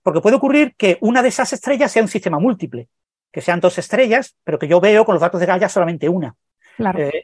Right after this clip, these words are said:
Speaker 1: entonces, eso te modifica, eh, el tema. Entonces, en, en estos cálculos, lo que se hace fundamentalmente es estadística. Por ejemplo, en los cálculos de Balnik,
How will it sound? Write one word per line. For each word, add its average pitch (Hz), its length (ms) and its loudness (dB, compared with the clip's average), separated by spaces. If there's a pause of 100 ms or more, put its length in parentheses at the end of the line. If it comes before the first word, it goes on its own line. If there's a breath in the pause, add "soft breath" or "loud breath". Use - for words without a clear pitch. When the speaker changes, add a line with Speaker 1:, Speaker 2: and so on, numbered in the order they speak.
(140)
Speaker 1:
entonces, 175 360 -2
eso 196 220 0
te 214 80 0
modifica, 196 760 -2 (100)
eh, 143 320 -4 (380 soft breath)
el 139 160 -8
tema. 156 320 -2 (260 soft breath)
Entonces, 190 500 -2
en, 180 460 -2
en 175 120 -4
estos 320 180 -2
cálculos, 269 640 -2 (180)
lo 160 220 -4
que - 80 -10
se - 80 -4
hace 208 160 -4
fundamentalmente 240 420 -2
es 254 60 0
estadística. 160 600 -4 (320 loud breath)
Por - 100 -6
ejemplo, 202 200 0
en 180 40 0
los 156 80 -2
cálculos 285 300 -2
de 262 80 4
Balnik, 247 480 0